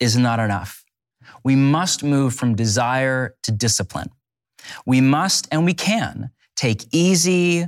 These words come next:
doable, tangible steps toward the kingdom of God in our day-to-day lives.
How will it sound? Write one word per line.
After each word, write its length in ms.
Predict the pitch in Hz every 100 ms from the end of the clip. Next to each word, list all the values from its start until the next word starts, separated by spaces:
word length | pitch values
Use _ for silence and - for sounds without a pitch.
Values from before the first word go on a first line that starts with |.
| - _ _ _ -
doable, 840 | 98 151 185 175 151 170 160 151 -
tangible 1000 | - 143 156 175 160 170 160 165 160
steps 920 | - - - - 143 - - - - - - - -
toward 840 | - - 165 180 135 107 135 175 180 _ _
the 140 | - 127
kingdom 500 | - 170 170 170 170
of 220 | 160 143
God 440 | 110 104 104 107 -
in 140 | 113
our 160 | 110 110
day-to-day 680 | 104 101 101 104 90 87 -
lives. 600 | 143 151 90 - -